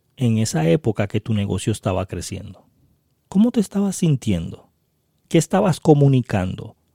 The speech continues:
¿Cuál era la visión? ¿Qué estabas diciéndole a las personas? ¿Estabas pensando negativo o estabas pensando positivo?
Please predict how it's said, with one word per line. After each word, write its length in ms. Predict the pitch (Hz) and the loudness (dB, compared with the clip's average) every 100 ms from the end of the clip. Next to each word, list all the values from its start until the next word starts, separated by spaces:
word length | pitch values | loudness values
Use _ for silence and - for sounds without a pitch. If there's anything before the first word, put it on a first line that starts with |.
| _ | _
¿Cuál 220 | - 135 160 | 4 4 6
era 200 | 185 175 | 2 2
la 120 | 156 | 2
visión? 580 | 123 - - 98 - _ _ _ _ _ _ - | 2 -2 -6 -6 -6 _ _ _ _ _ _ 0
¿Qué 100 | - | 0
estabas 340 | - 185 190 | 4 6 6
diciéndole 460 | 160 - 120 123 120 | 6 2 2 4 4
a 60 | |
las 140 | 113 - | 2 0
personas? 680 | 104 90 95 - - - _ _ _ _ _ _ _ _ _ _ _ _ _ _ _ _ _ _ _ _ - | -4 -2 -4 -6 -12 -20 _ _ _ _ _ _ _ _ _ _ _ _ _ _ _ _ _ _ _ _ 0
¿Estabas 380 | 123 117 127 | 2 4 4
pensando 420 | - 170 170 180 180 | 6 6 6 8 6
negativo 460 | 175 156 254 302 | 6 4 4 4
o 20 | |
estabas 300 | 240 139 135 | 4 6 4
pensando 460 | 135 143 135 127 113 | 6 2 4 4 4
positivo? 640 | 117 104 107 113 95 90 | 4 0 -4 -4 -6 -8